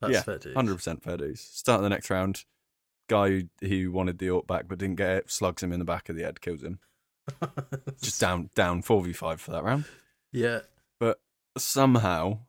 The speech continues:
Speaker 2: halfway through the game, something happened on their team, and they all started killing each other for a bit, and then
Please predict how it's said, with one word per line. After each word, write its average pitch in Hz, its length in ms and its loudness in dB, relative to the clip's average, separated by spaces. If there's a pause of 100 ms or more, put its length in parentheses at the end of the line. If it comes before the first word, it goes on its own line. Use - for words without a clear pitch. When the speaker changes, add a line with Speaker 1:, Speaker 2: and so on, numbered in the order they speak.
(120)
Speaker 2:
halfway 113 360 4
through 120 260 4
the 110 100 2
game, 104 560 2 (120)
something 107 440 4
happened 92 400 0
on 90 120 -2
their 92 200 0
team, 85 400 -4 (380)
and 95 180 0
they 98 160 6
all 95 100 0
started 92 360 0
killing 92 280 0
each 90 220 -4
other 90 180 0
for 92 220 -2
a 92 60 0
bit, 90 300 0
and 98 160 -4
then 127 260 4